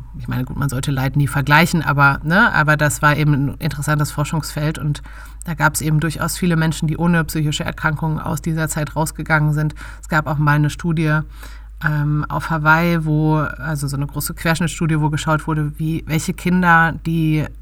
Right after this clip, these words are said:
ähm, Gewalt erfahren in ihrer Kindheit und Jugend, gehen möglichst unbeschadet da raus und woran liegt das?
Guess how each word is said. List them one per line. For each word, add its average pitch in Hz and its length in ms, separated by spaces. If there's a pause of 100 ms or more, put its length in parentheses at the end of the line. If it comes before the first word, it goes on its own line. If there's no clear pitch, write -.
ähm, 165 180
Gewalt 160 340
erfahren 156 440
in 151 160
ihrer 147 280
Kindheit 165 420
und 147 140
Jugend, 165 400 (440)
gehen 160 480
möglichst 165 400
unbeschadet 151 580
da 156 80
raus 156 320
und 151 140
woran 143 240
liegt 180 240
das? 156 260